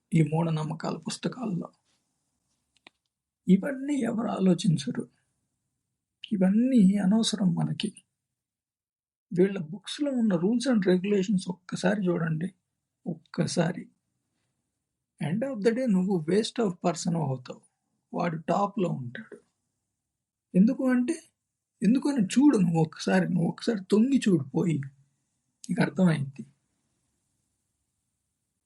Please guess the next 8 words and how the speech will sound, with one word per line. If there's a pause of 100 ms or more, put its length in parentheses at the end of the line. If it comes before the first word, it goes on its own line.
(3000)
Waste
of
time
ఇదంతా. (720)
అందుకనే
other
side
వచ్చి